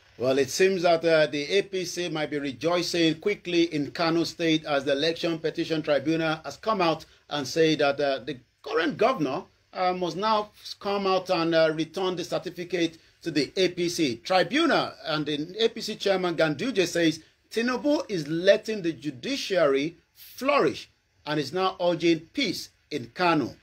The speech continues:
Uh, as, uh, yesterday the news was filtered out,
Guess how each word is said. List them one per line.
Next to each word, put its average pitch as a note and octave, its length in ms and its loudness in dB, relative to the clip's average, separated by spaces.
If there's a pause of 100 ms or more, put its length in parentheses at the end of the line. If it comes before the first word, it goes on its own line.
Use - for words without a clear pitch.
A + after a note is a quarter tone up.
(200)
Uh, C#3+ 340 2
as, C#3+ 220 -4
uh, C#3 80 2
yesterday E3 760 2
the C#3 220 -8
news D#3+ 340 2
was C#3 160 0
filtered F3 500 -2
out, E3 300 2